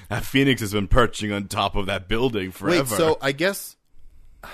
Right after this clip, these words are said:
Speaker 2: I guess then for the elemental phoenixes, at least for the fire and the, the cold phoenix, the fire and the ice phoenixes, um, I guess they are kind of like weather fronts.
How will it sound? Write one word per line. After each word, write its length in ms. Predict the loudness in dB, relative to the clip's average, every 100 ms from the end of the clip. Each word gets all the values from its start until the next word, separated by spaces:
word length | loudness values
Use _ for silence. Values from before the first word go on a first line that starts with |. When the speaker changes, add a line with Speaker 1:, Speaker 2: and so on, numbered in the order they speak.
| -18 -20 -20 -20 -20 _ _
Speaker 2:
I 80 | -18
guess 380 | -6 -6 -6 -6
then 240 | -6 -4
for 100 | -6
the 160 | -8 -6
elemental 560 | -6 -6 -6 -6 -6 -10
phoenixes, 480 | -10 -14 -12 -14
at 140 | -14 -8
least 260 | -6 -6
for 120 | -6 -6
the 120 | -6
fire 540 | -6 -4 0 0 0
and 220 | -4 -6
the, 260 | -6 -6 -8 -12
the 100 | -16
cold 440 | -8 -4 -4 -6
phoenix, 480 | -12 -18 -16 -18 -18
the 80 | -16
fire 340 | -10 -8 -6 -6
and 140 | -8
the 120 | -10
ice 180 | -10 -10
phoenixes, 680 | -14 -18 -18 -18 -18 -18 -20 _ _ _ _ _ _ _ _
um, 560 | -6 -4 -4 -6 -10 -14 _ _ _ _ _ _ _ _ _ _ -10
I 100 | -10
guess 400 | -6 -4 -4 -4
they 180 | -4 -2
are 120 | -4
kind 360 | -8 -8 -8
of 140 | -8 -8
like 180 | -8 -8
weather 360 | -8 -6 -6
fronts. 560 | -10 -14 -18 -16 -16